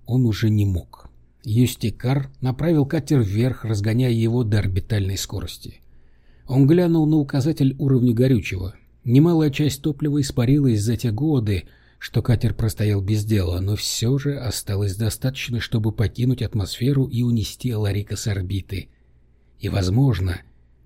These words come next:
доставить куда-нибудь, где Инквизиция сумеет найти его. Именно поэтому он покинул Молот Демонов. Даже если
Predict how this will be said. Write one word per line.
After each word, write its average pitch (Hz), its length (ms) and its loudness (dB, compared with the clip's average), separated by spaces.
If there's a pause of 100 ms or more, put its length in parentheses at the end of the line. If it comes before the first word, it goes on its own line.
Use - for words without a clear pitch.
(140)
доставить 117 680 -2
куда-нибудь, 101 640 -2
где 101 240 -2
Инквизиция 104 720 -4
сумеет 98 540 -4
найти 101 360 -2
его. 95 420 -4 (600)
Именно 156 260 6
поэтому 165 580 2
он 139 340 2 (720)
покинул 104 500 0
Молот 92 340 -2
Демонов. 95 540 -6 (180)
Даже 123 260 4
если 131 640 2